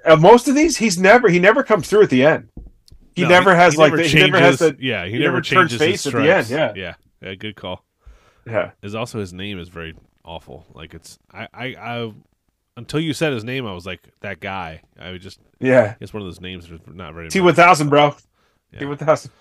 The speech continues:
Speaker 2: Uh, so yeah, we have the first couple episodes planned. I'm gonna have you on obviously now for, uh, for that one, and, uh, yeah, it's gonna be big name movies. So it's stuff that a lot of people have seen, and then if someone hasn't seen a movie, it'll be a good way for someone to just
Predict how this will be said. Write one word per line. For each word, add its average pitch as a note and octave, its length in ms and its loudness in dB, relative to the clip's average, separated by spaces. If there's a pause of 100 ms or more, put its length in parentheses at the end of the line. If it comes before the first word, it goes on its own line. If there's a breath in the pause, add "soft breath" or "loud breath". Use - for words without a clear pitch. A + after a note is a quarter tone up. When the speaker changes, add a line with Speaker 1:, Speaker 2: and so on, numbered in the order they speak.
(200)
Speaker 2:
Uh, E2 240 -12
so - 160 -18
yeah, C#3+ 120 -4
we A#2+ 100 -4
have C#3 80 -4
the C#3 80 -10
first F3+ 180 -6
couple D#3+ 280 -4
episodes C3+ 400 -6
planned. D3 360 -6
I'm B2 100 -8
gonna A#2 140 -10
have A#2 220 -8
you C3+ 220 -4
on B2 180 -6
obviously A#2 340 -8
now A2 300 -8
for, G#2 420 -10
uh, F2+ 300 -8
for G2+ 160 -18
that G#2 220 -10
one, F#2+ 320 -14
and, F2+ 320 -16
uh, E2+ 260 -14 (220)
yeah, A#2 220 -14 (120)
it's - 100 -20
gonna F3+ 140 -10
be F3+ 60 -8
big D3+ 240 -6
name C#3 200 -6
movies. F#2+ 520 -12
So F#2+ 180 -14
it's F2+ 120 -16 (140)
stuff B2+ 220 -12
that A#2 80 -12
a F#2+ 60 -10
lot G2+ 100 -8
of G2 80 -12
people F2+ 200 -18
have E2 80 -18
seen, G2+ 300 -16 (320 soft breath)
and C3 80 -8
then C3 120 -6
if A#2+ 120 -8
someone C3 300 -6
hasn't B2 360 -8
seen A2+ 180 -10
a - 20 -8
movie, G#2 240 -8
it'll G#2 100 -6
be G2+ 100 -12
a - 20 -10
good G2+ 160 -10
way G2 240 -8
for F#2 320 -14 (160)
someone G2 320 -16
to E2+ 100 -18
just E2 240 -16